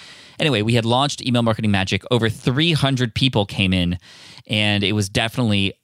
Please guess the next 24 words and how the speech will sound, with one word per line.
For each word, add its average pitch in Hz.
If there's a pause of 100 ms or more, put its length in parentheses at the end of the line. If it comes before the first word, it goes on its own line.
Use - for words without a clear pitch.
a 120
wonderful 117
way 95
to 92
start 90
the 95
year. 82 (380)
This 143
is 139
actually, 101 (440)
and 107
that 87
was 107
in 107
February 90
when 87
we 87
launched 85 (120)
the 82
course. - (460)
It 147
went 160
so 151
well 117